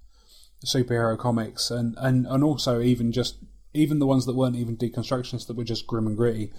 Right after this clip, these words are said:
You know, the, the thing they were looking at was, yeah, well, what's wrong with these? Like, superheroes, oh, we've got these superheroes and we've got all these years of stories about superheroes, but, but what is, you know, uh, looking at all the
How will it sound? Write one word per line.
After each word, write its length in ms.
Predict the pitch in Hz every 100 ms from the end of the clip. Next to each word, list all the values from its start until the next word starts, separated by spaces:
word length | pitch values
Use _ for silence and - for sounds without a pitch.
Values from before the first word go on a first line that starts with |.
| - - - -
You 100 | 120
know, 160 | 113 - - -
the, 460 | 131 127 127 120 - - -
the 200 | 127 131
thing 300 | 156 156 135
they 140 | 123
were 640 | 120 120 117 113 113 107 - - _ _ _ -
looking 300 | 135 127 123
at 180 | 110 104
was, 160 | 120 113 - -
yeah, 460 | 135 131 120 117 113
well, 300 | 120 117 113 - - - - - 135
what's 220 | 147 -
wrong 220 | 135 127 117
with 180 | 104
these? 440 | 107 98 110 - - -
Like, 220 | 117 117 - 135
superheroes, 560 | 127 120 110 107 104
oh, 300 | 117 120 107
we've 160 | 117 113
got 260 | 127 113
these 140 | 117 110 123
superheroes 360 | 107 113 110
and 60 | 107
we've 80 | 107
got 120 | 120
all 60 | 117 113
these 100 | 113
years 180 | 110 104
of 60 |
stories 300 | - 127 110
about 180 | 104 101
superheroes, 400 | - 123 110 104
but, 140 | 117 107 -
but 220 | 120 123 120
what 280 | 131 135 -
is, 160 | 131 127 123 - -
you 100 | 127
know, 100 | 113 104 - - - - - -
uh, 340 | 131 117 117 110
looking 340 | 151 - 147
at 60 | 131
all 180 | 139
the 100 | 127